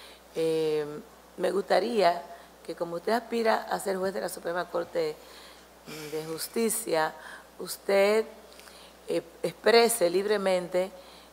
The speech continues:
qué novedades, qué recomendaciones, qué aportaría a us-, usted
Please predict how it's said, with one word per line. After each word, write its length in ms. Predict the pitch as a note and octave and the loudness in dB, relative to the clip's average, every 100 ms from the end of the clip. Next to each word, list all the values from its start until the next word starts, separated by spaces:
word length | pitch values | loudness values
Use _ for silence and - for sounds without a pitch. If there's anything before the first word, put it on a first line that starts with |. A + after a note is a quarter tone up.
| - | -10
qué 120 | - | -4
novedades, 840 | G3 G#3+ G3 F#3+ G3 G3 G3+ G3+ - | 0 2 4 6 6 4 0 -2 -4
qué 100 | - | -2
recomendaciones, 1120 | F#3+ F#3+ F#3 F3+ E3+ - G3 F#3+ F#3+ F#3+ F3+ - - - - - - - | -2 -2 -4 -2 -2 0 0 0 0 -4 -4 -8 -12 -20 -20 -20 -20 -6
qué 320 | G#3+ A3 B3 B3+ | 2 6 6 4
aportaría 680 | G3 - F#3 F#3 F3+ G#3 - - | 0 2 2 4 4 4 2 -2
a 100 | F3+ | -4
us-, 260 | F3 - - | -4 -8 -8
usted 480 | F#3 - - - | -6 -6 0 2